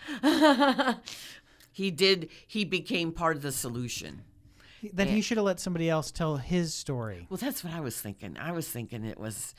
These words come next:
Speaker 1: Part
Speaker 3: "I
Speaker 1: two.
Speaker 3: started as a filmmaker, and now
Speaker 1: Right.
Speaker 3: I'm an advocate." Was he, was he an advocate before, or did, was he
Speaker 2: He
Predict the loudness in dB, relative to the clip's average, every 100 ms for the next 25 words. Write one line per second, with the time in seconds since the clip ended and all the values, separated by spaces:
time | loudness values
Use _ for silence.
0 | -10 -6 -4 -2 0 6 6 6 2 0
1 | -2 0 0 -2 -6 -4 -4 -2 0 2
2 | 0 -2 -6 -14 -6 -4 0 0 -2 -4
3 | -10 -14 -18 0 4 4 4 0 2 2
4 | 4 2 2 2 0 -2 0 2 2 2
5 | 2 2 -2 -6 -4 -4 0 2 4